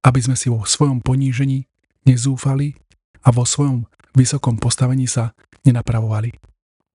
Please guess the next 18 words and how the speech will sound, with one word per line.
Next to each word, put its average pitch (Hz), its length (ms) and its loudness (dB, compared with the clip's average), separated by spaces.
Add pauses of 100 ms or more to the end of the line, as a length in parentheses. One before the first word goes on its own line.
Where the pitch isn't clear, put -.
(100)
V - 80 -4
skutočnosti 147 720 0
tvoju 147 320 0
odolnosť, 135 1040 -2
vytrvalosť 143 800 0
a - 80 -4
pravosť 135 640 -2
tvojej 123 320 0
viery 123 480 -2 (240)
preverí 131 480 0
tvoj 117 240 0
bežný, 143 560 0 (160)
všedný 135 560 0
život. 110 480 -6 (1300)
Modlíme 123 480 2
sa. - 240 -6 (1500)
Pane 147 240 2
Bože, 113 400 -4